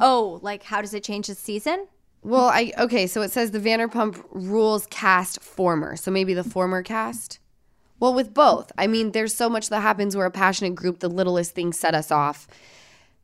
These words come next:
Speaker 2: That's why we have a show on the air.
Speaker 1: Yeah.
Speaker 2: Because it's not normal.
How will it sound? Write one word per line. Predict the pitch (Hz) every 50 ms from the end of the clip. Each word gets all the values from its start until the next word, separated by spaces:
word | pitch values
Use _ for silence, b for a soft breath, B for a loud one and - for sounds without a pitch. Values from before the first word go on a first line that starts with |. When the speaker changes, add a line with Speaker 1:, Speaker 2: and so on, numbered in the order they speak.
| _ _ _
Speaker 2:
That's | - 160 - 180
why | 180 180 170 160
we | 165 185 170 175
have | 170 170 165 151
a | 160 156
show | - - 190 170 139
on | 113 127 156
the | 143 -
air. | 98 - - - -
Speaker 1:
Yeah. | 226 220 208 180 165 170
Speaker 2:
Because | 185 190 175 208 196 -
it's | 180 - - -
not | 180 170 165 156 143 -
normal. | 160 139 135 160 156 - - - - - -